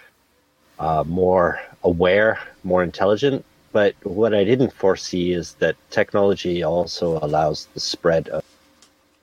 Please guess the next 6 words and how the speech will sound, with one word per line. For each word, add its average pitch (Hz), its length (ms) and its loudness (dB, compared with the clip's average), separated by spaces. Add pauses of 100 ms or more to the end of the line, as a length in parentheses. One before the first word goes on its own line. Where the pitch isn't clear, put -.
(960)
disinformation, 92 1040 0 (2250)
and 117 240 4
it 113 120 2
can 127 240 2
make 123 220 0
people 127 800 2